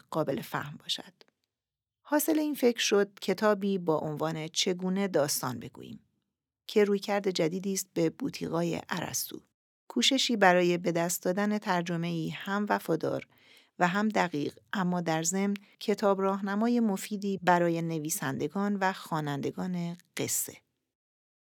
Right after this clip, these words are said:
برخی دانشگاهیان ممکن است به نظرشان ارائه بوتیقا در قالب یک کتاب راهنمای عام فهم برای غیر متخصصان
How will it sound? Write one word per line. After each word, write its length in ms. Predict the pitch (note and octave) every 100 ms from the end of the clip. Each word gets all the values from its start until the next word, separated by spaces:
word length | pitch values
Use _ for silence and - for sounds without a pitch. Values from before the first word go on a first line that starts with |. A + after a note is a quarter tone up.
| _ -
برخی 300 | D#4+ - C#4+
دانشگاهیان 720 | A#3 G#3 - F3+ F#3 G3+ G3+
ممکن 320 | E3 E3 F3+
است 180 | F3 F3
به 100 | -
نظرشان 640 | D3+ D#3+ F3+ F#3 F3+ F3 -
ارائه 380 | F3+ F3 G#3+
بوتیقا 520 | G3+ G3 G3 F3+ G3 G3
در 160 | F#3
قالب 380 | F3+ F#3 F#3 G3+
یک 260 | G3+ G3 G3
کتاب 380 | F#3+ F3+ F3
راهنمای 560 | F#3 F3+ F3+ F#3 G3+ A3
عام 340 | - F#3 F3
فهم 420 | F3 G3+ G#3 G#3 F#3+
برای 340 | E3+ D#3 D3
غیر 260 | - C#3 -
متخصصان 880 | D#3+ F3 E3+ E3 - F3 G3+ G3+